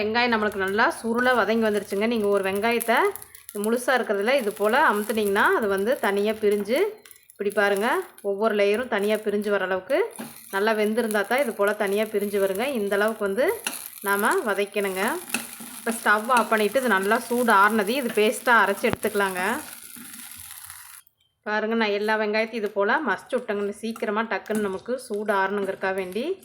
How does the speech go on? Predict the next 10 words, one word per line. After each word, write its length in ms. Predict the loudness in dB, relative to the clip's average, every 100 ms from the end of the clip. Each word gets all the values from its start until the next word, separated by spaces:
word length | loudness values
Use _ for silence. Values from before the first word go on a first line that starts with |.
| -18 _ _ _ -10
இது 100 | -8 -2
போல 240 | 0 2 0 -2 -2
ஒரு 100 | 0
ரெண்டு 160 | 0 -2
மூணு 180 | -4 -2
டைம் 180 | -2 -2
வந்து 160 | -4 -4
ப்ரெஸ் 240 | -6 -6
பண்ணிங்கன்னா 440 | -6 -6 -4 -2 -2 -4 -12 _ _ _ -8
எல்லா 160 | -2